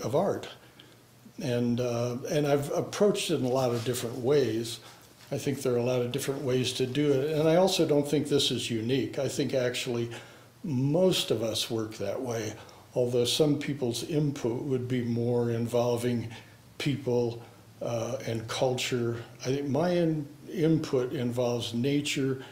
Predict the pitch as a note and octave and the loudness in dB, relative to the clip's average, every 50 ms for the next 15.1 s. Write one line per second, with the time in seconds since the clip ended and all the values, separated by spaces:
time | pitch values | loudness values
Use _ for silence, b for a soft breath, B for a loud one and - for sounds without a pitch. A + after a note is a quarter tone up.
0 | B B B B B - C3+ B2 B2 A#2+ B2 - - - C3 C3+ C3 B2+ C3+ - | B B B B B -6 -4 -2 -2 -4 -6 -8 -10 -4 0 0 0 0 -2 -4
1 | D3+ C3+ C3 C3+ C#3 - - - D#3+ D#3+ D3+ C#3 B2 C3+ C3 - - C3+ D3+ D#3+ | -6 -6 -6 -6 -6 -6 -4 -2 0 2 2 2 0 -2 -2 -2 0 2 4 4
2 | E3 D#3+ D#3 C#3 A#2 G#2+ G2 B2 B2+ - - - - B2 A#2 A#2 A2+ G#2 A#2 A#2 | 4 4 4 2 0 0 0 0 0 0 0 -2 -2 -2 0 0 0 0 0 0
3 | A#2+ A2+ G#2+ A#2 - - B B B B B B B B B - - C#3+ C3 - | 2 0 0 -4 -6 -12 B B B B B B B B B -6 -4 -2 0 0
4 | C3 B2 B2 B2+ C#3 C#3 C#3+ C3 B2+ - - - - F3+ D3+ D3 D3+ - D3 B2+ | 0 0 2 4 4 4 4 4 0 -4 -10 -8 -6 -2 0 0 0 0 0 -2
5 | A#2+ B2 A#2 A#2 A#2+ A2+ A#2+ C3 C3+ C3+ C3+ B2+ A#2+ A#2 A#2 A#2 A#2 A#2 A#2 A#2+ | 0 0 0 0 0 2 2 2 4 2 2 2 2 0 0 0 0 -2 -2 -4
6 | A#2 A2+ B2 B2+ A#2 - C#3+ C#3+ C#3+ C#3+ C3+ B2+ - - - - - - - D#3 | -4 -4 -4 -6 -4 -2 0 2 2 2 0 -2 -4 -4 -2 -2 0 2 4 4
7 | C#3+ C#3 C3+ B2 A#2 A2+ A2+ G#2+ A2+ A#2 - B B B B B B B - - | 4 4 4 2 2 0 0 -2 -4 -4 -6 B B B B B B B -10 -6
8 | D3+ B2 B2 A#2+ A#2+ B2 B2 C3 C#3 C3 B2 A#2+ A#2+ - - C3 B2 B2+ B2+ B2 | -4 -2 0 0 2 4 4 4 4 4 2 0 -2 -2 0 2 2 2 2 2
9 | B2+ B2+ A#2+ - - C#3+ C3 - - B2+ B2+ A#2+ - - - B2+ A#2+ B2 C#3 C3+ | 2 2 2 0 -2 -4 -2 0 0 2 2 0 -2 -2 -4 -4 -4 -4 -2 -2
10 | B2 A#2+ - - - B2+ A#2+ A#2+ A#2 A2+ A2+ A2 G#2+ A#2 A2+ A2+ A2+ A2+ A2 A2 | -2 -4 -4 -4 -4 -2 -2 -2 -2 -4 -4 -4 -4 -4 -4 -4 -4 -4 -6 -8
11 | A2+ B B B B - - - A2 G#2 A2 B2+ B2+ B2 B2+ B2 A#2+ A#2+ A#2+ A#2+ | -10 B B B B -12 -8 -8 -8 -4 0 2 4 4 4 4 4 4 2 2
12 | A#2 - - A#2 A2+ A#2+ A2+ G#2 G#2+ - C3 B2 A#2+ - B2+ A#2+ - - - - | 0 0 -2 -4 -4 -6 -8 -8 -6 -6 -6 -6 -6 -8 -10 -10 -8 -6 -6 -4
13 | C3 B2+ A#2+ B2 A#2 G#2 A2 B2+ B2 A#2+ B2 B2 B2 A#2+ A#2+ A#2+ A#2 A2+ A2 - | -4 -4 -6 -8 -8 -6 -4 -2 0 0 0 0 -2 -2 0 -2 -2 -4 -4 -6
14 | - B B B B B B B B B B - - - C3+ A#2 A#2 A#2 A#2+ A#2 | -8 B B B B B B B B B B -14 -10 -6 -6 -4 -2 -2 -2 -2
15 | A#2 | -4